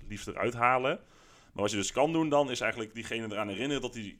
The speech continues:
mogelijk nekletsel heeft en eigenlijk zijn nek niet moet gaan bewegen. Maar gewoon zo stil mogelijk moet blijven zitten, totdat diegene bijvoorbeeld door de brandweer bevrijd kan worden. Of op in ieder geval zo stil, stabiel mogelijke manier stabiel gelegd kan worden, om zo naar het ziekenhuis gevoerd te worden.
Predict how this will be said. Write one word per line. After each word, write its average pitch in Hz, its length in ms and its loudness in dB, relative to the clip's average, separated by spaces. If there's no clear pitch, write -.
mogelijk 120 460 0
nekletsel 143 440 0
heeft 151 200 -2
en - 60 -8
eigenlijk 117 280 -4
zijn 113 120 -6
nek 113 160 -4
niet 135 200 -6
moet 127 160 -6
gaan 110 180 0
bewegen. 92 540 -2
Maar 95 140 -6
gewoon 131 260 -6
zo - 160 -8
stil 147 240 -2
mogelijk 127 300 0
moet 117 100 -6
blijven 110 240 0
zitten, 135 380 0
totdat 127 280 2
diegene 117 480 -2
bijvoorbeeld - 320 -10
door 98 200 -4
de 95 140 -4
brandweer 113 340 -4
bevrijd 104 340 0
kan 104 160 0
worden. 95 380 0
Of 92 240 -4
op 95 100 -14
in - 40 -20
ieder 101 40 -4
geval 98 160 -6
zo 104 80 -6
stil, - 280 -2
stabiel 110 300 -2
mogelijke 104 320 4
manier 101 320 0
stabiel 101 320 -4
gelegd 92 280 -6
kan 131 220 4
worden, 95 460 4
om 98 200 -6
zo 101 140 0
naar 98 100 0
het - 80 -8
ziekenhuis 92 300 -2
gevoerd 90 240 -8
te 92 80 -10
worden. 87 400 -4